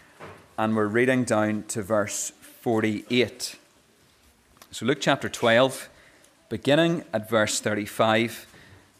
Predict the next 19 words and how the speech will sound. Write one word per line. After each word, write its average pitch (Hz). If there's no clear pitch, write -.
You'll -
find 131
it -
on 113
page 107
eight 123
seven 110
one 143
and 98
then 101
over 104
into 98
page 101
eight 104
seven 95
two. 117
And 117
as 123
we 123